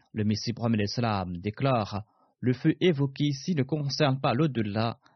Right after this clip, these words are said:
Dans ce monde, une personne qui bénéficie d'une longue vie constate qu'en ce monde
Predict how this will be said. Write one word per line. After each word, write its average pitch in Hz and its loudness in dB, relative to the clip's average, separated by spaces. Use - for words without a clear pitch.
Dans 160 2
ce 160 0
monde, 156 2
une 175 4
personne - 2
qui 120 0
bénéficie 139 0
d'une 113 2
longue 101 0
vie 147 0
constate 131 -2
qu'en 117 0
ce 135 0
monde 139 4